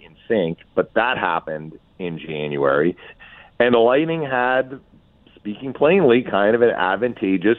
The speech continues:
part of their schedule. Every team has points in the schedule when things are a little more difficult and other points when things are a little less difficult. And you have to be able to take advantage of those stretches, but the Lightning did that.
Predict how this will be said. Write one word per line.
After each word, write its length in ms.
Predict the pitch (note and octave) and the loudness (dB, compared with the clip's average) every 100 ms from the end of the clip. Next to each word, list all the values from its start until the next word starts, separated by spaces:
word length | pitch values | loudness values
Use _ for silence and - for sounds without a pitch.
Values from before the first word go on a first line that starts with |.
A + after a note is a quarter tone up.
| - | -2
part 280 | - E2 F2+ | -2 0 2
of 80 | F#2+ | 2
their 120 | A#2 | 0
schedule. 600 | - D3+ E3 G2 C2+ - | 2 2 2 0 0 0
Every 260 | F#2+ G2+ C3+ | 0 2 2
team 280 | - B2+ A2+ | 2 2 2
has 340 | G#2 G2+ A2 - | 2 2 0 -2
points 320 | G2+ G2+ G#2 | 0 0 2
in 100 | A2 | 0
the 60 | G2+ | 0
schedule 580 | - E2+ E2+ G2+ B2+ G#2+ | 0 2 4 6 6 6
when 240 | F#2 E2+ | 4 2
things 260 | F#2+ F#2+ G2 | 0 0 2
are 100 | F2+ | 6
a 60 | |
little 140 | F2+ G2+ | 6 6
more 160 | A2 | 2
difficult 580 | G#2 F2+ F2 G#2 A#2+ D3+ - | 2 -4 -2 2 2 2 -2
and 220 | F2+ F2 | -4 0
other 220 | F#2 G2 | 0 0
points 360 | - F#2 A#2 G2 | 0 -2 -2 -8
when 100 | - | -8
things 300 | E2+ F2+ A2 _ - _ _ | -8 -6 -10 _ -20 _ _
are 100 | - | 2
a 40 | F2 | 6
little 240 | A#2 C3 | 6 4
less 180 | F#3 A3 - | 2 0 -6
difficult. 540 | A#2 E2+ - C2 - _ | -10 -12 -14 -16 -16 _
And 140 | F#2+ F#2+ | -12 -4
you 80 | G#2 | -4
have 180 | B2 A2+ | -4 -6
to 40 | |
be 160 | A2 A2+ | -2 0
able 200 | G2+ F2 | 0 -2
to 60 | |
take 140 | A2+ F#2 | -2 0
advantage 540 | D2+ A2 G3+ F3+ G#2+ | 2 2 4 2 0
of 120 | F#2 | 0
those 180 | F2 E2 | 0 -2
stretches, 500 | - D#2+ C#2+ D#2 F2 - _ _ _ _ | -2 -2 -2 -2 -4 -6 _ _ _ _
but 160 | A2+ A2 | 0 2
the 60 | |
Lightning 440 | G#2+ A2 A2+ G2+ E2 | 2 4 2 -2 -2
did 220 | F#2 - | -4 -4
that. 280 | B1 - | -10 -10